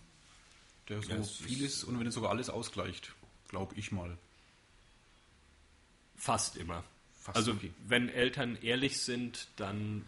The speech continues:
Speaker 2: werden fast alle Eltern zugeben, ähm,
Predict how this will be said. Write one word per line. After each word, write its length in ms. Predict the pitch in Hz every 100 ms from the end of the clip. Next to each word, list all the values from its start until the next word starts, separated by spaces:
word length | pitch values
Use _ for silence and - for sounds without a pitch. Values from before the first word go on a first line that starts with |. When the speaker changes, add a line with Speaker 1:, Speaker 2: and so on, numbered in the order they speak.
| -
Speaker 2:
werden 300 | 98 101 101
fast 440 | 101 - 113 -
alle 220 | - 107 95
Eltern 360 | 101 104 101
zugeben, 720 | 98 - 104 104 98 98 101 - 98
ähm, 240 | 95